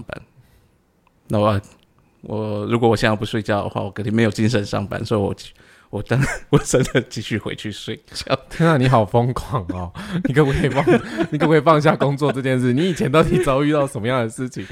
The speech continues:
Speaker 2: 就是工作这件事情到底给你多大的制约？
Speaker 1: 那是我第一份工作啊，<laughs> 然后才工作还不到一个月啊。
Speaker 2: So what？要是我一定想说，“Hello，就地震欸，怎么了吗？”
Speaker 1: <laughs> 会觉得，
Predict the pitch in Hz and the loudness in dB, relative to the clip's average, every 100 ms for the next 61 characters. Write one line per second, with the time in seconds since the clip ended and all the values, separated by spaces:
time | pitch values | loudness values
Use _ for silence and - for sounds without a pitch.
0 | 240 - - 160 160 175 165 175 156 151 | -14 -10 -2 0 2 0 0 2 2 4
1 | 151 156 147 131 120 123 120 113 117 120 | 2 2 4 4 2 -4 -2 -2 0 0
2 | 107 - - 117 104 104 170 165 131 165 | -2 -8 -8 -8 -6 2 4 4 2 0
3 | 139 127 123 131 139 131 113 123 123 135 | -4 -6 -6 -8 0 0 2 -2 -2 -2
4 | - 139 110 110 139 - 185 285 - - | 0 2 4 4 2 2 -2 -2 -10 -16
5 | - - - 123 127 139 127 - - 131 | -16 -20 -6 0 2 2 0 0 0 2
6 | 143 120 117 117 110 135 117 - 117 113 | 4 4 2 -2 -2 -2 -4 -4 -4 -2
7 | 127 117 113 123 - 233 180 160 196 - | -4 -4 -4 -8 -12 -8 -8 -8 -14 -8
8 | 208 190 190 190 143 - - 196 269 180 | 0 0 4 4 2 2 4 4 4 0
9 | 139 180 175 117 147 - - - 147 165 | 0 -2 -6 -4 -4 -6 -16 -18 -4 2
10 | 151 131 131 156 147 151 131 147 120 104 | 6 6 4 -2 -6 -10 -6 -2 -2 -2
11 | 98 - 113 117 120 123 143 147 165 - | -8 -6 -2 0 0 2 2 4 4 4
12 | 262 247 - 240 220 156 165 180 | 2 -2 0 2 2 2 2 2